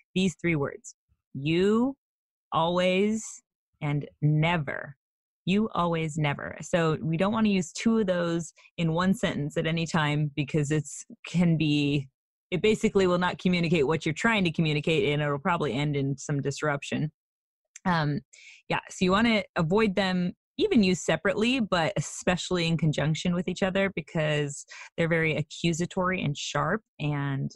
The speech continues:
like I said, will likely be met with resistance. So for example, let's start with the word you. So when you're talking to anyone, especially a child, and you're saying you, it can be a bit cutting if you're using it in, in an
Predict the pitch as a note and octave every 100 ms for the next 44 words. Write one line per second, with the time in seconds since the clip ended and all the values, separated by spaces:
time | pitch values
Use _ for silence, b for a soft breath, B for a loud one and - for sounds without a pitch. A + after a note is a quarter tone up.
0 | - C#3 C#3 C#3 D#3+ F#3+ D3 C3 C3+ C#3
1 | C#3 C3+ C3+ C3 C#3 C#3 C#3+ C3+ C#3+ D#3
2 | G#3+ A#3+ - B B - F#3 A3 G#3 G3+
3 | G3 F3 D#3 - E3 F3+ E3+ D3 D3 C3+
4 | C3 C3+ - D#3 _ _ _ _ _ -
5 | - G3 F3+ E3+ G3 G#3 F#3+ G#3 E3+ F3
6 | E3 D#3+ - E3+ F3 D#3+ - - D#3 -
7 | A3+ G3+ D#3+ D#3 D#3 - _ _ _ E3
8 | D#3 - D3+ C#3+ C#3+ B B - C3 C#3+
9 | A3+ D#4 F3 D3 A3 - b b - F3+
10 | F#3+ E3+ D#3+ C#3+ B2+ - A#3 A#3+ C3+ C3
11 | C4+ A3+ D3+ D#3 D3+ D#3 D3+ D3 F#2+ C3+
12 | C3+ - D#3 D3 C3 B2